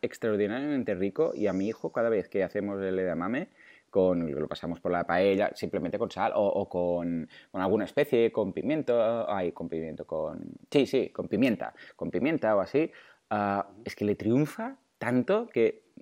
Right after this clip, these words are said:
guau. Y cuando vamos a algún restaurante así japonés o tal, lo primero que dice, "Edamame, edamame".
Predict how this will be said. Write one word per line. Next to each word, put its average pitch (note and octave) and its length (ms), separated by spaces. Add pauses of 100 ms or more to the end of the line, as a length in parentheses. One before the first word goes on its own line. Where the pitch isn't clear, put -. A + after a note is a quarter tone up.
guau. F#2+ 460
Y A2+ 100
cuando G#2 200
vamos B2+ 220
a C3 60
algún A2+ 800
restaurante G#2+ 420
así G#2+ 160
japonés G2+ 440
o G2+ 60
tal, B2 300
lo G2 80
primero G2+ 260
que G2 100
dice, E2 180
"Edamame, F#3 400
edamame". F#3+ 520